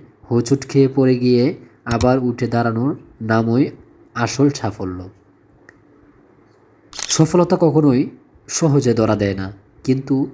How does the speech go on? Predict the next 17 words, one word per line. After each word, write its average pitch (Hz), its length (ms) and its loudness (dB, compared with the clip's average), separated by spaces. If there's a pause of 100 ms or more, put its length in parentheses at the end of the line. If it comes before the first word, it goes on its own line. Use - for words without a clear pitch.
যারা 113 180 0
চেষ্টা 120 360 -4
করতে 117 340 -4
জানে, 104 360 -4 (600)
যারা 113 240 4
ধৈর্য 110 360 2
ধরতে 113 280 -2
পারে, 104 380 -4 (300)
তাদের 117 280 2
জন্য 123 280 0
সফলতার 117 540 -2
দরজা 120 500 0 (480)
একদিন 120 440 0
না 135 180 2
একদিন 120 400 2 (220)
খুলেই 113 360 0
যায়। 95 280 -6